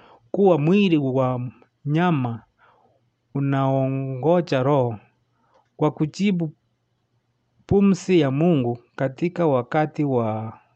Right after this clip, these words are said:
kusangaza wa fahamu.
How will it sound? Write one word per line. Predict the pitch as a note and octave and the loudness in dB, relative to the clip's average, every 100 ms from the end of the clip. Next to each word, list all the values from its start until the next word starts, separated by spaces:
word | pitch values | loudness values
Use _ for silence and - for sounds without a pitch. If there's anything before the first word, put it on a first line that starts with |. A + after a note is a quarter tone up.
| _ _ _ _ _ _ _ | _ _ _ _ _ _ _
kusangaza | - B2+ - C3+ C3 D#3 D#3 D3+ | -12 -8 -4 -4 0 -2 0 0
wa | B2+ A#2+ A#2 A2+ _ _ _ _ _ _ _ _ _ _ _ - | 0 -2 -4 -10 _ _ _ _ _ _ _ _ _ _ _ -12
fahamu. | - C3 B2+ C#3 B2 | -4 0 0 0 -2